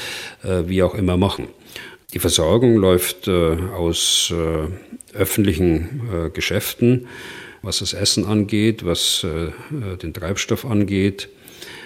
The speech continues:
Aber, äh, so Dinge wie wie, äh,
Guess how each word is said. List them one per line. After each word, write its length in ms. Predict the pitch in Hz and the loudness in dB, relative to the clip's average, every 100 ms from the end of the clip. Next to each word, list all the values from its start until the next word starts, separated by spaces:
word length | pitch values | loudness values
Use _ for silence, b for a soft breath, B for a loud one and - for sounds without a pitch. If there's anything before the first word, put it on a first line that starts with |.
| B | B
Aber, 920 | - 90 87 85 85 82 - 120 85 | -4 -4 2 4 4 2 -4 -2 0
äh, 40 | 85 | 0
so 140 | - | 0
Dinge 460 | 87 85 101 101 92 | -2 0 2 2 2
wie 420 | 87 82 82 85 87 B B B 101 | 0 0 0 0 -4 B B B -14
wie, 300 | 78 76 | -12 -12
äh, 60 | 85 | -12